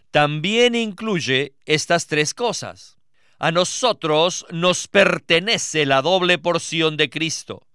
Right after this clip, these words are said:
el sacerdocio y el reinado. Pero, lamentablemente,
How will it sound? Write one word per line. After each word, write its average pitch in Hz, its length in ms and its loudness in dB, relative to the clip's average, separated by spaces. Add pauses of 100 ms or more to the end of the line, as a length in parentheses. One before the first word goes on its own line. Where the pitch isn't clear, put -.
(240)
el 175 280 2
sacerdocio 170 1200 -2
y 151 180 -4
el 147 120 0
reinado. 110 600 -6 (720)
Pero, 175 380 -2 (160)
lamentablemente, 117 1400 -4